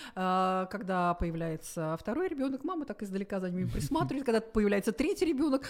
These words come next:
Speaker 1: э, появляется девиз: "Если ребёнок поел из миски кота, то это проблемы кота". <laughs>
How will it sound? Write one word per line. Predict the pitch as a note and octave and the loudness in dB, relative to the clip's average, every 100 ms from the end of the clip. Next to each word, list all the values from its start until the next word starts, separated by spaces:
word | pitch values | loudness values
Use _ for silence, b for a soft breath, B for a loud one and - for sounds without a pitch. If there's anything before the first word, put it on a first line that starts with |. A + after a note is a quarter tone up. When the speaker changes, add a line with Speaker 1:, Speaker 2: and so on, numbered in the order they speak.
| B - | B -2
Speaker 1:
э, | G3+ | 0
появляется | G#3 G#3+ A3 A3 | 2 2 2 0
девиз: | A3 C#4 A#3+ | 0 2 0
"Если | F#3+ A3+ A#3+ G3+ | 0 0 2 0
ребёнок | G3+ G3+ F#3+ - | 2 2 2 0
поел | G#3 G3+ - | 0 0 0
из | G3+ | 2
миски | G3+ G3 - | 4 2 -4
кота, | - G3+ C#4 | -6 -2 -2
то | - D4 | 2 2
это | G3 C#4 | 2 0
проблемы | G#3 G3 F#3+ G3 | 0 4 4 4
кота". | - - - - | 2 0 -4 -2
<laughs> | B2 D3 C3 B2+ B3 - C#3+ | 0 0 2 2 2 2 -2